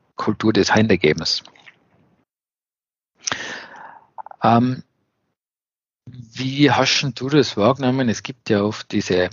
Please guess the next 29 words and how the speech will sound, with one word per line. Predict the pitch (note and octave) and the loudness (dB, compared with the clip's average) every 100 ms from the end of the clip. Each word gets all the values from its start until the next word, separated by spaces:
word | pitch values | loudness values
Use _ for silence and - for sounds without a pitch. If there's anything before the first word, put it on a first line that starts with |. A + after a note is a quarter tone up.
| G#2 - | -6 -10
zum | - | -4
Teil | F#2+ G#2 | 0 2
auch | F#2+ | 2
lustigen | G#2+ - - G2 G2 | 0 -6 -6 -6 -6
Videos | A2+ C3 - | -6 -4 -2
online, | A#2+ A#2 G2+ A2+ B2+ - - - | 0 4 4 4 -2 -10 -14 -8
wie | A2 | -6
sich | - - | -4 -2
die | A2+ | 2
Leute | F#2+ G2+ G#2+ | 2 2 2
in | G2+ | 0
den | F#2+ | 0
Online-Besprechungen | F#2+ F#2+ D#2+ - - - - E2 E2 | 0 0 0 -4 -2 -4 -4 -8 -6
so | - D#2 D#2 - _ _ _ _ _ - | -6 -4 -4 -8 _ _ _ _ _ -12
kleiden, | - F2+ F2+ E2 D#2+ D#2 - _ _ _ - | -2 0 2 0 -6 -14 -20 _ _ _ -8
benehmen, | D2+ E2 E2+ D#2+ D2+ - - | -8 -6 -6 -6 -6 -6 -6
<laughs> | - - | -8 -4
was | - | -4
die | - G2 | -2 -4
so | D2+ | -4
nebenbei | D2 F2 E2+ - | -6 -4 -2 -2
machen, | A#2 G#2 - - - - - - - A3+ F#3+ | 0 -2 -4 -10 -14 -16 -18 -8 -2 4 4
<laughs> | - - C3 - - - | 2 -4 -8 -10 -12 -6
was | - | -4
vielleicht | - F2+ F#2+ | 0 -2 0
im | |
Hintergrund | D#3+ F3 D3 C3 C3+ | 0 2 2 2 2
alles | B2+ A#2+ B2 | 2 2 0
abgeht. | B2+ - A#2 A2+ | -6 -4 -4 -4